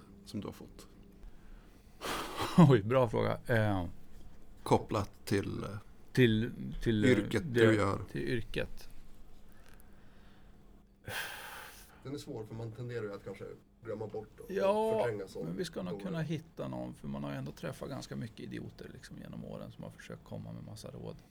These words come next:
Speaker 3: Ja, tack.
Speaker 2: Eh, jag ska försöka hitta på något.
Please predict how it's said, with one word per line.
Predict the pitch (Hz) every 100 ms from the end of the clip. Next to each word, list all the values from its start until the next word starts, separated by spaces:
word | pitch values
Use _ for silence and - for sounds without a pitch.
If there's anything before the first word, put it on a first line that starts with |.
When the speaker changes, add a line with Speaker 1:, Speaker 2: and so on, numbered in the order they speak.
| - - -
Speaker 3:
Ja, | 120 113
tack. | - - - - - -
Speaker 2:
Eh, | 107 95 95 98 95 90 - - _ - - - _ - - - - - - - - - - - - - - - - - - - - - - 202 - - - - - - - - - - - - -
jag | 139
ska | 131 139
försöka | 143 131
hitta | 135 -
på | 135 147
något. | 127